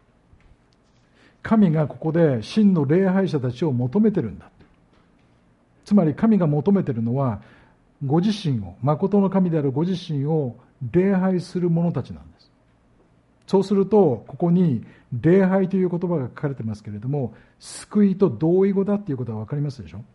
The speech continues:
だって神を礼拝するためにはその神を信じなきゃいけない。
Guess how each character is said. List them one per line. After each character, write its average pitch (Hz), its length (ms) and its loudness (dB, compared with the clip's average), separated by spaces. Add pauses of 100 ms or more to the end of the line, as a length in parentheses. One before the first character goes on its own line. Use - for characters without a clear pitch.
(2250)
だ 175 80 0
っ - 20 -8
て 180 60 0
神 190 240 4
を 143 80 2
礼 175 160 4
拝 175 160 2
す 170 100 -4
る 165 80 -4
た 175 100 0
め 147 100 0
に 123 60 0
は 120 40 -2
そ 156 100 -4
の 151 60 -4
神 143 200 -2
を 123 40 -4
信 208 240 4
じ 208 80 8
な 165 100 2
き 104 60 -6
ゃ 92 60 -10
い - 20 -18
け 85 80 -14
な 76 80 -16
い。 - 60 -20